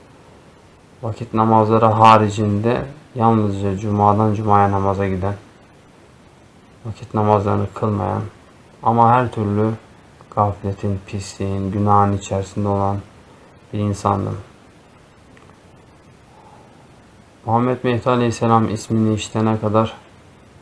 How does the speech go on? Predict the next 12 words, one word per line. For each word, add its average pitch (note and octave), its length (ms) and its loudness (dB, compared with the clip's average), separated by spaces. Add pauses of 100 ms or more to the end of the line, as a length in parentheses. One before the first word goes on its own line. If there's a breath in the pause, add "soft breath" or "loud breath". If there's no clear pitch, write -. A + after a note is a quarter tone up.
(1200)
tövbe A2 360 -2
etmem G#2+ 360 0
gerektiğini, G#2 680 0 (160)
namaz G#2 380 -2
kılmam G#2 340 -2
gerektiğini G2+ 600 -2
bilip A2+ 280 -2 (460 loud breath)
fakat G#2+ 400 0
bunları G#2 420 0
bir G#2 140 -2
türlü F#2+ 220 -6
yapamayan G2 540 -2